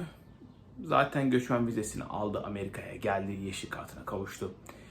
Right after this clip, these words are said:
Bir bölümünün vizesi iptal, vize randevusu iptal edildi. Bir bölümüne vize randevusu hiç gelmedi bile.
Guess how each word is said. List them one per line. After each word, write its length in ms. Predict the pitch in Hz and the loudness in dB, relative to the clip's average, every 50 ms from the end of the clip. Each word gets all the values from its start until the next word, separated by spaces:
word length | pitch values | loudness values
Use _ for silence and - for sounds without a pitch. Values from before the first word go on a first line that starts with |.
| - - - | -20 6 10
Bir 120 | 147 143 143 | 10 12 12
bölümünün 360 | 147 143 139 139 139 135 131 | 12 12 12 12 10 12 12
vizesi 380 | 131 127 135 127 123 - 139 | 12 12 12 10 10 10 6
iptal, 320 | 131 131 - 135 120 120 - - | 6 8 8 8 6 6 6 4
vize 240 | 131 120 113 131 135 | 2 4 8 8 10
randevusu 460 | 123 117 117 110 113 113 110 - - | 10 8 8 6 4 4 2 2 0
iptal 300 | 120 - - 127 117 113 | 0 2 4 4 6 6
edildi. 440 | 113 107 - 113 110 110 117 113 - - - - - - - - - - - | 4 4 2 2 2 2 0 -2 -4 -10 -16 -18 -18 -18 -18 -18 -4 8 10
Bir 120 | 127 123 | 10 12
bölümüne 380 | 123 123 120 120 117 117 113 110 | 12 10 10 10 8 8 6 6
vize 220 | 117 113 120 113 | 6 6 8 8
randevusu 440 | 113 113 113 110 110 107 107 - 117 | 8 8 6 4 4 2 2 0 -2
hiç 180 | 104 - - - | -2 -2 -2 2
gelmedi 440 | - 110 120 123 117 113 107 110 | 4 6 6 6 6 6 4 4
bile. 260 | 113 113 113 104 - | 4 6 4 4 2